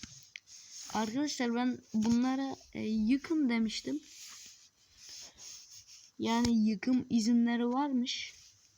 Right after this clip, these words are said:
Yıkın demiştim. Oha, böyle mi yıkılır kardeşim bu ya?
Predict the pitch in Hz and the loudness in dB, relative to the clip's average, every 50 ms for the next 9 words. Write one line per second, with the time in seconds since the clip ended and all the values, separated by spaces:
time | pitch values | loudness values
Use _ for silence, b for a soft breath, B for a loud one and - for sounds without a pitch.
0 | - - 226 233 254 254 - 302 285 277 254 247 240 233 226 - - - 262 262 | -12 -6 -2 -2 -2 0 0 2 2 2 2 2 2 0 0 -2 -4 -4 -4 -4
1 | 269 - _ _ _ _ _ _ _ _ _ _ _ _ _ _ _ _ _ _ | -4 -6 _ _ _ _ _ _ _ _ _ _ _ _ _ _ _ _ _ _
2 | _ _ _ _ _ _ - - - - 196 202 208 196 196 - 226 240 247 240 | _ _ _ _ _ _ -20 -20 -12 -8 -4 -2 0 0 0 2 2 2 2 4
3 | 233 220 202 196 202 220 214 220 226 262 285 302 311 302 294 285 - 285 269 269 | 2 2 2 4 4 4 4 4 4 2 4 4 4 4 4 2 0 0 2 2
4 | 247 226 226 226 240 240 247 285 269 262 269 277 269 254 240 247 233 233 233 233 | 2 0 0 0 -2 -2 -2 -4 -4 -2 0 2 2 2 2 2 0 -2 -2 -4
5 | 240 | -6